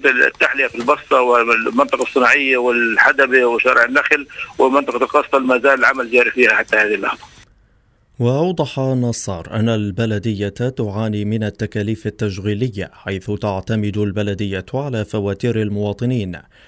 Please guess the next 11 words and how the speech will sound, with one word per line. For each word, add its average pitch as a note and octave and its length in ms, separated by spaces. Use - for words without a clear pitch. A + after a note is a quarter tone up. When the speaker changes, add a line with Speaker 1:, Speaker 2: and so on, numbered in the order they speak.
Speaker 2:
مضيفاً A2 440
أن G#2 240
الرواتب G#2 600
منذ A2 500
بداية G#2+ 500
العام A2+ 480
تصرف B2+ 540
بقيمة A#2+ 960
خمسين G2+ 540
في - 140
المائة. F#2 440